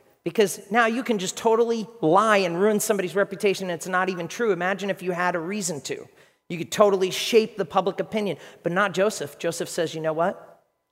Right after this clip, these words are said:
I'm putting this matter away quietly." Can I tell you, this church has a group of board members on it where we have faced some very challenging issues, and I want you to know something,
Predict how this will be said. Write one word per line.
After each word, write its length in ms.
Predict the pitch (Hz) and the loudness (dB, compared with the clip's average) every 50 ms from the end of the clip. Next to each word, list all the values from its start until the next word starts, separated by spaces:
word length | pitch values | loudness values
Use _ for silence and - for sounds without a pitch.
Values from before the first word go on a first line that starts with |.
| _ _ | _ _
I'm 100 | - 143 | -12 -8
putting 220 | 143 - 165 151 156 | -4 -4 -4 -4 -4
this 160 | 151 - - | -8 -8 -6
matter 240 | 160 143 143 151 147 | -4 -4 -4 -4 -4
away 200 | 143 151 143 143 | -4 -6 -8 -4
quietly." 440 | - - 160 160 160 - 143 135 - - - - - - | -2 0 0 0 0 -2 -4 -6 -10 -12 -16 -20 -12 -4
Can 120 | - 202 | 0 0
I 60 | 208 190 | 0 2
tell 180 | - 220 214 | 2 2 4
you, 140 | 226 226 202 | 4 2 0
this 140 | 175 170 - | -2 -4 -4
church 340 | - - 220 208 202 - - | -2 0 0 0 0 0 -2
has 160 | 196 175 165 | -2 0 0
a 40 | 170 | -2
group 480 | 139 143 143 - 160 185 208 196 - - | -4 -6 -8 -4 -2 -2 -2 -2 -2 -4
of 220 | 170 139 135 - | -6 -6 -6 -4
board 280 | - 160 170 185 185 180 | -2 0 2 2 2 0
members 380 | 190 190 185 190 202 190 175 - | 0 0 0 0 0 -2 -2 -4
on 260 | - 165 170 170 190 | -4 -2 0 0 0
it 140 | 214 208 151 | -2 -2 -2
where 120 | 147 156 | -2 -2
we 140 | 160 202 220 | 0 0 0
have 80 | 190 | -2
faced 360 | - - - 202 190 196 - - | -2 -2 -2 -2 -2 -2 -2 -6
some 120 | 175 151 | -6 -4
very 200 | 135 170 180 175 | -2 -2 -2 -2
challenging 500 | 175 - 185 175 175 185 180 - 170 160 | -2 -4 -4 -4 -2 -4 -4 -4 -4 -4
issues, 400 | 160 165 - 214 220 226 214 - - - - - _ | -4 -6 -6 -6 -8 -8 -8 -12 -16 -20 -20 -6 _
and 100 | 156 156 | 2 2
I 60 | 165 | 4
want 300 | 175 175 196 190 - - | 4 4 4 2 2 0
you 40 | 196 160 | -2 -2
to 60 | 160 | 0
know 200 | 165 175 202 202 | 0 0 0 2
something, 460 | - - 185 160 - - 147 139 | 0 -2 -2 -2 -4 -4 -6 -6